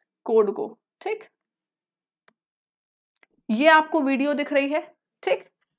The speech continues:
वीडियो दिख रही है, आपको क्या करना है, नीचे आना है डिस्क्रिप्शन बॉक्स में,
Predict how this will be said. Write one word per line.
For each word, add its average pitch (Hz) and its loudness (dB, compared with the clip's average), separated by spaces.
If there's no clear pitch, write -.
वीडियो 269 -2
दिख 302 -6
रही 311 -2
है, 311 -4
आपको 285 0
क्या 285 -2
करना 277 -4
है, 330 -6
नीचे 247 -4
आना 277 0
है 294 -4
डिस्क्रिप्शन 226 -6
बॉक्स - -6
में, - -14